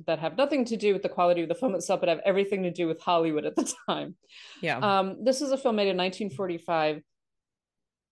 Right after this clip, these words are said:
Speaker 1: I'm going to spoil the book here. In the book, everybody com-, has committed a murder. Everyone is guilty and everyone dies. Um,
Speaker 2: Yeah.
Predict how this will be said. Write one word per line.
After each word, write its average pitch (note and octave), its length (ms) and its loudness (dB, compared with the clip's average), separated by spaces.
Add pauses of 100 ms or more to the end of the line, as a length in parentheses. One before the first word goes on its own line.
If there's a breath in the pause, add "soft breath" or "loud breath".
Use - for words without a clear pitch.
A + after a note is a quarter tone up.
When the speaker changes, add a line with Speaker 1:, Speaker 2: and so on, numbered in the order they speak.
(140)
Speaker 1:
I'm F3+ 80 -6
going B3 200 4
to D#4+ 80 -2
spoil D4+ 340 2
the A3 80 2
book G#3+ 240 -2
here. D3+ 340 -6 (140)
In C4+ 240 2
the E4 80 4
book, G#3+ 460 2 (520)
everybody A3 800 2
com-, E3+ 320 -6
has F3 240 -2
committed E3 380 -4
a D#3+ 40 -6
murder. D3+ 460 -4
Everyone F#3+ 540 0
is E3 160 -4
guilty D#3+ 460 -4
and E3 100 -6
everyone D3+ 420 -4
dies. - 600 -8 (2250)
Um, E3+ 400 4
Speaker 2:
Yeah. D#3+ 120 -4